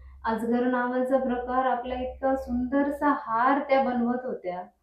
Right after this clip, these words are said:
लाटा असायच्या त्या बनवत होत्या त्या, आज तो व्यवसाय बंद झाला, त्याच्यामुळे त्यांना ते पर्यायी व्यवसाय शोधावे लागले.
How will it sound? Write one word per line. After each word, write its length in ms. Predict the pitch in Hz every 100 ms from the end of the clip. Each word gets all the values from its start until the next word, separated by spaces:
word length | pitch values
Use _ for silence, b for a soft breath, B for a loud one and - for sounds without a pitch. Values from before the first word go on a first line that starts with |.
| _ _ _
लाटा 600 | 214 226 226 240 294 294
असायच्या 720 | 269 240 214 202 - 202 208 233 -
त्या 180 | 277 311
बनवत 420 | 285 269 254 240
होत्या 280 | 233 185 180
त्या, 200 | 185 196
आज 440 | 226 240 233 240
तो 340 | - 233 269 285
व्यवसाय 380 | 294 285 294
बंद 280 | 294 311 320
झाला, 440 | 311 262 196 190 196
त्याच्यामुळे 600 | 240 247 285 277 285 285
त्यांना 320 | 285 294 294
ते 140 | 294
पर्यायी 480 | 311 262 240 254 285
व्यवसाय 400 | 277 277 285 311
शोधावे 520 | 311 330 320 311 269
लागले. 320 | 214 185 170